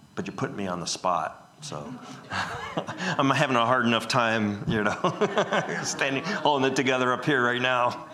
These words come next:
Pastor Ed, you make it look easy. <laughs> But, you know,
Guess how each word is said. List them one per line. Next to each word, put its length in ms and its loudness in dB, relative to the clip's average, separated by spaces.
Pastor 400 4
Ed, 180 2
you 100 4
make 220 2
it 40 2
look 160 0
easy. 480 0
<laughs> 60 -12
But, 300 0
you 60 4
know, 320 2